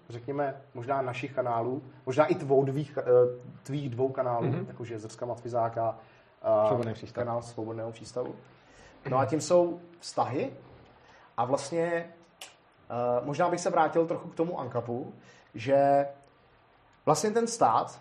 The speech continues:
Speaker 1: nejenom, že prostě škodí v mnoha jiných jako ohledech, ale zároveň si myslím, že stát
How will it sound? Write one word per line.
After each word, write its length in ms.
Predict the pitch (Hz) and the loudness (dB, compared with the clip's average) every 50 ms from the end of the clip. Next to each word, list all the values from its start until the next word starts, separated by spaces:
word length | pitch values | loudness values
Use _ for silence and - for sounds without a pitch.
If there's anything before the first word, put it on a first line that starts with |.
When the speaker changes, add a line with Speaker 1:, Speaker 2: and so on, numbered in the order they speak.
| - | -2
Speaker 1:
nejenom, 340 | 139 143 160 170 185 185 180 | 2 4 4 4 4 2 2
že 260 | 147 170 165 160 160 | 4 6 6 8 6
prostě 600 | 160 156 156 - - 165 156 151 151 143 131 123 120 117 - - - - - - - - - | 4 2 -6 -6 0 0 2 4 4 2 0 0 -4 -8 -14 -16 -18 -20 -20 -20 -20 -18 -16
škodí 420 | 113 - - 143 131 131 127 131 127 | -16 -8 -4 -4 -4 -2 -4 -6 -8
v 40 | |
mnoha 360 | 131 127 127 127 131 123 113 110 117 | -6 -6 -4 -2 -2 -2 -2 -4 -6
jiných 240 | 123 131 135 - 127 | -8 -8 -8 -8 -8
jako 160 | 120 - 107 | -8 -6 -8
ohledech, 540 | - 104 101 120 123 139 151 - - - - - - - - _ _ _ _ | -8 -6 -6 -2 0 0 0 0 -2 -8 -12 -16 -20 -20 -20 _ _ _ _
ale 120 | - 135 | -2 -2
zároveň 340 | 123 135 135 139 151 160 175 | 2 2 2 2 2 0 -2
si 100 | - - | -4 -6
myslím, 300 | 180 160 - - 165 165 | -8 -8 -6 -6 -8 -8
že 100 | 151 170 | -6 -10
stát 680 | - - - - - 120 113 131 - - - - - | -10 -12 -6 0 2 2 4 4 2 0 -4 -10 -18